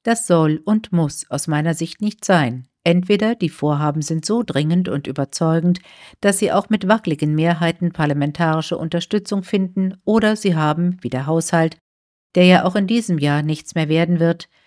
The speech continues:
doch noch Zeit, um von einer neuen und dann hoffentlich stabileren Regierungskoalition gelöst zu werden.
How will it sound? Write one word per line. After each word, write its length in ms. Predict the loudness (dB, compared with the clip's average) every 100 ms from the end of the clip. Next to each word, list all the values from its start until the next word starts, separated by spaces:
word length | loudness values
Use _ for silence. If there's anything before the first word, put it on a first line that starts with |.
| _ _
doch 220 | 2 2 2
noch 200 | -4 -4
Zeit, 540 | -2 2 2 -2 -8 -4
um 160 | -2
von 180 | 0 0
einer 220 | 0 2
neuen 500 | 2 4 4 2 -2
und 160 | -6 0
dann 200 | 2 4
hoffentlich 640 | 2 0 -4 -4 -4 -8 _
stabileren 680 | -6 -4 0 0 2 0
Regierungskoalition 1200 | -2 -4 -2 -2 -2 -4 -2 -2 0 -4 -4 -2 -2
gelöst 420 | 0 0 -2 -6
zu 160 | -6
werden. 360 | -2 -4 -4 -10